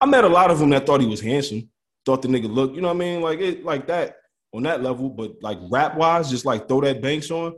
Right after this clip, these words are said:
It's been a, a, just a handful. I'm thirty-three. It's been a handful.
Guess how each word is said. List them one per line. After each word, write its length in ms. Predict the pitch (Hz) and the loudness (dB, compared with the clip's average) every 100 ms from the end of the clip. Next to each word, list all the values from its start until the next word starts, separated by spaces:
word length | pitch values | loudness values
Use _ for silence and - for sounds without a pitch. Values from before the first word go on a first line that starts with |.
| _ _ - | _ _ -8
It's 120 | 131 | -4
been 160 | 143 156 | 2 2
a, 200 | 131 139 | 2 -2
a, 100 | 131 | -4
just 220 | 131 143 131 | -4 -6 -6
a 100 | 117 | -8
handful. 800 | 107 - 196 196 135 - 117 107 | -8 0 2 2 0 -2 -4 -4
I'm 120 | 139 | -2
thirty-three. 460 | 175 170 - 170 | -2 -2 -6 -4
It's 100 | 127 | -4
been 120 | 127 139 | -6 -10
a 60 | |
handful. 520 | 147 147 135 110 95 | -8 -8 -8 -10 -12